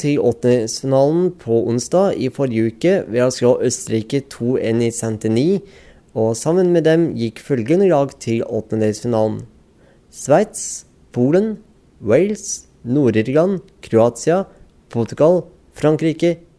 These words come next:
Irland, Tyskland, Slovakia, Ungarn, Belgia, Italia og Spania. Åttendedelsfinalene ble spilt i perioden tjuefemte til tjuesjuende juni, og herfra gikk følgende land til kvartfinalen:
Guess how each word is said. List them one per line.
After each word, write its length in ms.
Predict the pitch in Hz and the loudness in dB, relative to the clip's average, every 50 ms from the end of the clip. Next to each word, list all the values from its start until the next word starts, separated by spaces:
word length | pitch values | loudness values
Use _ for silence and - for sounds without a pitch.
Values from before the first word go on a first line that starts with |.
| _ | _
Irland, 480 | - 120 120 123 135 143 147 156 175 170 - _ _ _ - | -2 0 0 0 0 -2 -2 -2 -4 -8 -12 _ _ _ -8
Tyskland, 640 | - 131 127 - - - 143 151 165 160 151 - - | -6 -6 -6 -4 -2 0 0 0 0 -4 -8 -12 -12
Slovakia, 600 | - - 107 98 107 117 117 - - 165 175 175 - - - _ _ _ _ - | -6 -4 -2 0 0 0 0 0 0 0 0 0 -4 -10 -20 _ _ _ _ 2
Ungarn, 480 | 143 165 185 180 180 190 208 214 208 190 - _ _ - | 4 4 4 2 2 0 -2 -2 -4 -8 -10 _ _ -16
Belgia, 600 | 113 101 113 131 135 143 147 160 165 170 170 165 - _ _ _ - | -4 0 0 0 0 0 0 2 2 2 0 -2 -8 _ _ _ -12
Italia 480 | - - - 117 117 120 127 135 139 135 - _ _ _ _ _ - | -10 -6 -2 2 4 4 4 4 2 -2 -8 _ _ _ _ _ -4
og 160 | 113 113 113 - | -2 -2 -2 -4
Spania. 540 | - - - - 117 127 127 107 85 - - - - - _ _ _ _ _ _ _ _ _ _ - | -10 -16 -4 0 2 2 2 0 -4 -10 -16 -20 -20 -20 _ _ _ _ _ _ _ _ _ _ -2
Åttendedelsfinalene 1040 | 117 107 - - 113 113 117 120 120 117 - 135 139 143 147 156 170 190 214 214 185 | -2 -2 0 2 2 2 4 2 2 2 0 -2 0 2 2 2 2 2 2 2 2
ble 140 | 156 147 147 | 2 0 0
spilt 320 | 151 - 117 104 - - 113 | -2 -2 -4 -4 -4 -6 -6
i 60 | - | -4
perioden 540 | 135 139 143 135 117 101 104 127 139 147 135 | -2 0 0 0 0 0 -2 -2 -2 -2 -2
tjuefemte 560 | - - 143 139 165 151 120 104 - - 135 127 | -4 -4 -4 -2 0 0 0 -2 -2 -4 -6 -4
til 240 | - 131 127 117 | -2 -2 -4 -2
tjuesjuende 560 | - - 139 127 - - 113 110 117 127 131 123 | -4 -4 -6 -6 -4 -4 -2 0 0 0 0 0
juni, 320 | 117 110 120 139 180 220 208 - - - - - - _ _ _ _ | -2 0 0 2 2 0 0 -4 -8 -20 -20 -20 -20 _ _ _ _
og 160 | - 117 117 | -6 -4 -2
herfra 460 | - 131 131 131 - - 170 185 185 120 | -2 -2 -4 -4 -2 0 0 2 2 0
gikk 240 | 120 123 123 - - | -2 -4 -6 -6 -6
følgende 540 | - 160 151 120 107 117 127 139 143 147 143 | -2 -2 -2 0 0 0 0 2 0 0 0
land 380 | 131 123 127 135 139 143 135 - | 2 0 0 0 0 -4 -6 -6
til 260 | - 110 113 113 120 - | -6 -4 -4 -4 -6 -10
kvartfinalen: 760 | - - 139 131 - - - 107 104 101 104 104 104 104 104 | -10 -6 -4 -4 -4 -4 -4 -2 0 0 0 0 -2 -4 -8